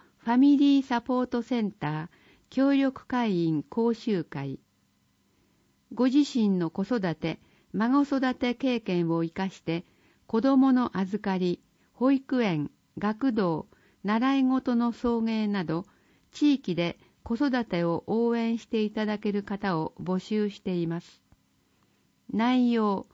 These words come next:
個別に説明、講習会を実施。申し込み、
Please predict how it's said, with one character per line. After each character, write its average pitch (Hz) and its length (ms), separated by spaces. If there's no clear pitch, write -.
個 240 140
別 269 340
に 247 320
説 202 360
明、 180 300
講 302 220
習 285 320
会 180 300
を 156 300
実 180 240
施。 - 400
申 247 220
し - 160
込 214 160
み、 196 240